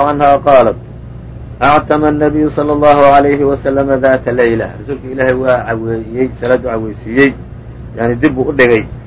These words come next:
waa madoobeeyey. Eh, ذات ليلة. Habeen buu salaadii dib u dhigay, salaada cishaha dib u dhigay, aad dib ugu dhigay. حتى ذهب ilaa uu ka tegay عامة الليل. Habeenka mucdamkiisii uu ka tegay.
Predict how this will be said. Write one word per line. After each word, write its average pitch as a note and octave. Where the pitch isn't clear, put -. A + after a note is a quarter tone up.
waa C3
madoobeeyey. A#2
Eh, A#2
ذات B2+
ليلة. A2
Habeen C3
buu A#2
salaadii A2+
dib A2
u A2
dhigay, G2+
salaada G#2+
cishaha A#2
dib A2+
u A2+
dhigay, G#2+
aad E3
dib C#3+
ugu A#2
dhigay. F#2+
حتى D3+
ذهب D3
ilaa D3
uu C3+
ka C#3
tegay C#3+
عامة D3+
الليل. B2+
Habeenka B2
mucdamkiisii C#3+
uu A2+
ka A#2
tegay. -